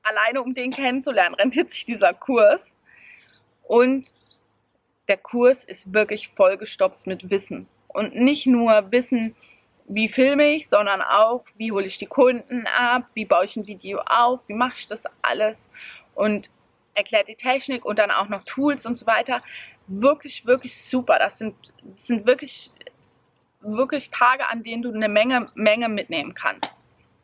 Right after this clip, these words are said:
Auch hier, der Link ist wieder in der Infobox, gell? Da kannst du dir das alles angucken, was, wie, wo, weshalb, ähm,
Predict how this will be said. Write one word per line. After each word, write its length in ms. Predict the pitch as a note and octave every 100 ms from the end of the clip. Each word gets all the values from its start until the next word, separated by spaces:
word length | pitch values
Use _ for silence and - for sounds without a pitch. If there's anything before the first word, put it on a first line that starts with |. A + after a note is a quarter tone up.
| _ _ _ _ _ - _ -
Auch 240 | A3+ B3
hier, 260 | A#3+ C4+ C#4
der 140 | G#3+
Link 300 | A#3 B3+ C#4
ist 200 | B3+ -
wieder 240 | A#3+ - -
in 80 |
der 120 | A#3 -
Infobox, 800 | C#4 - G3 - D2+ - - -
gell? 240 | - G#2+
Da 100 | A3+
kannst 360 | - G#3+ A#3 -
du 40 |
dir 100 | -
das 120 | -
alles 240 | - A#3 -
angucken, 680 | - G3+ B3+ - F#3+ F#3+
was, 300 | F#3 A#3+ - G#3
wie, 220 | G#3+ G3
wo, 240 | G#3 G3 _ _ _ _
weshalb, 600 | G#3+ G#3+ F#3 E3+ C#3 - - - - - - _ _ -
ähm, 400 | F#3 F3+ F#3